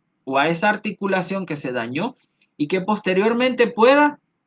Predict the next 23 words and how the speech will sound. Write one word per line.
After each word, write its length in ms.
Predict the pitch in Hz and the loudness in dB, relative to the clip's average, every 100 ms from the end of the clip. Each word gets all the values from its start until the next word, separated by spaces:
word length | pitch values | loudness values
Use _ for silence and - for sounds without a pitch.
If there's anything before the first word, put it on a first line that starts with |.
| _ _ _ _ | _ _ _ _
regresar 560 | - 175 180 175 196 214 | 0 2 4 2 4 4
a 60 | |
la 160 | 240 240 | 4 2
normalidad. 720 | 233 226 214 208 214 165 - - | 2 2 2 2 2 2 0 -8
Si 220 | - 123 | -12 -8
no 200 | 131 151 | -6 -4
quiere 220 | 196 208 | -4 -2
hacer 220 | 202 202 | -2 -2
ejercicio, 640 | 208 214 214 139 107 - - _ _ _ | -2 -4 -6 -8 -8 -10 -16 _ _ _
o 120 | 135 | -4
en 100 | 147 | -4
el 160 | 135 - | -4 0
caso 420 | 202 170 - - _ _ _ | 2 2 -2 -16 _ _ _
que 140 | - 135 | -6 0
ya 140 | 147 | 0
está 220 | 151 - | -2 -4
haciendo 300 | 196 202 196 | -4 -4 -4
ejercicio, 540 | 208 208 180 175 190 - _ _ - | -2 -4 -4 -6 -6 -12 _ _ -4
retorne 640 | 156 147 190 214 175 143 | -2 0 0 -2 -2 -4
posteriormente 800 | 156 147 135 143 147 139 139 127 | -8 -8 -6 -4 -4 -6 -6 -6
a 60 | |
un 120 | 120 123 | -6 -6
gimnasio. 560 | 139 160 175 156 - | -6 -2 -2 -2 -8